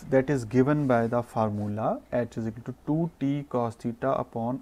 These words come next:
r rho g. So r, the radius, we have to find out the radius of the capillary tube, r that will be equal to two T cos theta upon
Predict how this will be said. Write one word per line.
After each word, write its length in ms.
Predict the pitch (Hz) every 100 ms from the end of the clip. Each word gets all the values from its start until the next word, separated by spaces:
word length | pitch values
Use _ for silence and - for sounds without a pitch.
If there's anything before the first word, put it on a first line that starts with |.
| -
r 320 | 120 117 131 -
rho 340 | 117 104 98
g. 260 | 95 95 92 _ _ _ _ _ _ _ _ _ _ _ _ _ _ _ _ _ _ _ _ _ _ _ _ _
So 260 | - 143 - - _ _ _ _
r, 420 | 120 131 156 175 - _ _ 131
the 140 | 131
radius, 560 | 139 156 143 113 - -
we 100 | 143
have 180 | 123 127
to 80 | 143
find 320 | - 131 131
out 180 | 131 131
the 140 | 151 135
radius 440 | 131 131 156 - - -
of 180 | 120 -
the 120 | 123
capillary 500 | - 120 120 120 113
tube, 180 | 110 98 -
r 240 | 117 131 147
that 220 | 127 113
will 140 | 127 117
be 160 | 127 -
equal 280 | 127 - 151
to 140 | 165 - _
two 260 | 170 185 208 -
T 260 | 175 190 196
cos 280 | 135 131 127
theta 360 | - 131 147
upon 460 | 143 127 127 151